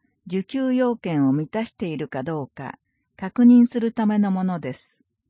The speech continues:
現在、同医療証の交付を受けている方には、十一月八日金曜に現況届を発送しますので、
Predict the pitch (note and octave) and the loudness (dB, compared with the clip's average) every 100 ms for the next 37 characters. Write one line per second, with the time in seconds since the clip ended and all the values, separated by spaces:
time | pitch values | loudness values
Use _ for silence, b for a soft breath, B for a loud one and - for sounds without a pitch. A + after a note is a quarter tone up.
0 | _ _ _ _ _ _ _ _ _ _ | _ _ _ _ _ _ _ _ _ _
1 | _ _ _ - A#3+ C4 A3 E3+ C3+ A#2+ | _ _ _ -2 6 8 6 4 -2 -4
2 | - _ _ _ - F#3+ B3+ A3 E3 D3+ | -10 _ _ _ -8 -2 0 0 -4 -4
3 | E3+ A#3 G#3 - E3+ C#3+ B2+ B2+ - G#3+ | -2 0 -2 -4 -6 -2 0 -2 -4 -4
4 | G#3+ A3 G3+ G#3 A3+ - D#3+ C3+ C3+ C3+ | -2 -4 -2 -4 -6 -6 -6 -6 -6 -10
5 | D3 D3+ C#3+ B2+ A#2+ - _ _ _ _ | -8 -4 0 0 -2 -10 _ _ _ _
6 | - F#3+ A#3+ B3 A#3 - A#3 A3+ - G3 | -8 -2 0 0 -4 0 2 2 -2 -2
7 | F#3 F3+ - E3 - - - A3 A3 G#3 | 0 -2 -6 -10 -10 -6 2 6 6 4
8 | D3+ C3+ B2+ A#2+ - F3+ G3 F#3 G3 F3+ | 0 -2 -2 -4 -6 -2 0 0 -2 -2
9 | F#3 F3 D#3 C#3+ B2 B2 C#3+ - F3 D#3+ | -4 -4 -6 -6 -8 -8 -14 -10 -6 -4
10 | - D#3 D#3+ - D3 C3 B2+ - | -4 -6 -6 -6 -6 -6 -6 -12